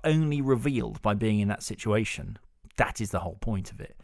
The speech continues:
So, so I think, you know, that what I would say is it's probably in-, inherently,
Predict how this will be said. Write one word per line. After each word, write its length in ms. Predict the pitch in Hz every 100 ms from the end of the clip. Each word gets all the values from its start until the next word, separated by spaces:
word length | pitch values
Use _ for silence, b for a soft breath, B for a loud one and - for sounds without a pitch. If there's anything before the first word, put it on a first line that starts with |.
| B B B B B B
So, 260 | - 143 139
so 360 | - 147 147 135
I 60 |
think, 320 | 131 170 147 -
you 80 |
know, 180 | 139 123 107
that 260 | 143 127 - - -
what 320 | 127 127 147 131
I 40 |
would 140 | 123
say 120 | - 131
is 100 | 113
it's 100 | 113
probably 300 | 165 143 123
in-, 120 | 120
inherently, 880 | - 127 117 143 135 - 123 127 117